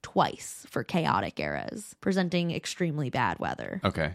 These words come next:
Speaker 1: But then the computer stored that data at each shutdown and was able to successfully resume after each pause. So,
Speaker 2: Smart.
Speaker 1: like, we're in good shape. By the time the European scholars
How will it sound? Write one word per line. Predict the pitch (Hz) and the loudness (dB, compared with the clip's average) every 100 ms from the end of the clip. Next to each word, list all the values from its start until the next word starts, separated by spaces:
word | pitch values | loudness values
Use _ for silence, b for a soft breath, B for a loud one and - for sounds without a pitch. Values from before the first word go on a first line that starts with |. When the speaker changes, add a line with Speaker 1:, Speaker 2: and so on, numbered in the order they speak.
| - | -2
Speaker 1:
But | 175 | 4
then | 190 208 | 6 6
the | 240 | 2
computer | 214 - 214 196 190 190 | 0 2 4 6 4 2
stored | - - 220 196 202 | -2 6 8 10 8
that | 175 165 175 | 8 2 4
data | 170 143 151 190 254 | 4 6 6 8 8
at | - - | 6 4
each | 175 - | -2 -2
shutdown | - 202 233 254 277 277 | 2 2 4 6 6 4
and | 190 | 2
was | 180 | 2
able | 180 175 | 2 2
to | 170 | -2
successfully | 175 - 170 - 180 170 | -6 -2 -2 0 0 2
resume | 170 165 180 165 | 0 2 2 2
after | 165 156 - - | 2 0 0 -2
each | 160 - | -2 -2
pause. | - 110 69 - - | 2 2 2 -2 -4
So, | - | 2
Speaker 2:
Smart. | 82 - | 2 2
Speaker 1:
like, | - - | -4 -8
we're | - 185 | 0 2
in | 180 | 4
good | 170 | 4
shape. | - - - - - - | 2 0 -2 -6 -6 6
By | 202 | 8
the | 208 | 8
time | 220 269 294 302 | 6 6 6 6
the | 233 | 6
European | 190 196 202 - 190 180 | 6 6 6 4 4 2
scholars | - 160 156 160 160 156 165 | 0 0 2 4 4 2 0